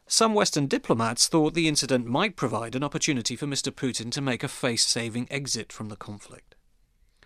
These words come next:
"People thought perhaps there is a chance that Moscow will see it's getting out of control and start taking weapons out of there," says an E U foreign minister.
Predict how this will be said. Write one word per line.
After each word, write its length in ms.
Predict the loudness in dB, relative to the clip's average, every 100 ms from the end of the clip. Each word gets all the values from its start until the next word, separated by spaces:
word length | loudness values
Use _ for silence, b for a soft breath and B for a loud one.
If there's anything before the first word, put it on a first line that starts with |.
| b b b b -2
"People 300 | -2 0 -2
thought 380 | 0 2 2 2
perhaps 420 | -2 0 0 0
there 160 | 0 0
is 100 | 0
a 60 |
chance 460 | 0 2 2 0 -4
that 120 | -4
Moscow 420 | 0 2 2 0
will 180 | -4 -2
see 260 | -2 -2 -4
it's 140 | -6
getting 300 | -6 -4 -4
out 180 | -4 -6
of 80 | -6
control 600 | -6 -2 2 4 4 0
and 120 | 2
start 360 | 2 0 -2
taking 340 | -4 -4 -4 0
weapons 420 | 0 0 -2 -4
out 180 | -4 -8
of 120 | -12
there," 320 | -12 -14 -16 B B B B B
says 280 | -4 -2 -2
an 100 | -2
E 200 | -2 0
U 240 | -2 -2
foreign 340 | -4 -2 -2 -2
minister. 520 | -4 -4 -6 -12